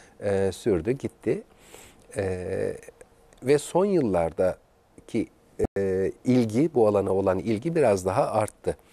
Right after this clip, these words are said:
Ama işin şu tar-, şu tarafında yine, e, söylemekte fayda var. E, yine Selçuklu, Anadolu'daki Selçuklu ve Osmanlı dönemi, beylikler ve Osmanlı dönemi arkeolojik çalışmaları ve onlar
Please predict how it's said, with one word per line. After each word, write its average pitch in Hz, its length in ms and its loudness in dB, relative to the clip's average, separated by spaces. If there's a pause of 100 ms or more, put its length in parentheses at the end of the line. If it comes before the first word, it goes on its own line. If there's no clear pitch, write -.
(720)
Ama 180 280 2 (120)
işin 175 200 -6
şu - 160 -8
tar-, 170 180 2 (140)
şu - 220 -18
tarafında 151 380 0
yine, 135 380 2
e, 107 220 4
söylemekte 107 540 0
fayda 104 420 0
var. - 300 -10 (720)
E, 113 460 0 (240)
yine 151 240 2
Selçuklu, - 760 0
Anadolu'daki 107 500 -2
Selçuklu 135 500 -2
ve 151 80 6
Osmanlı 139 580 0
dönemi, 90 320 -2
beylikler 139 480 -2
ve 151 40 2
Osmanlı 139 600 0
dönemi 92 340 0 (480)
arkeolojik 101 540 -2
çalışmaları 113 800 0
ve 127 100 2
onlar 113 320 -2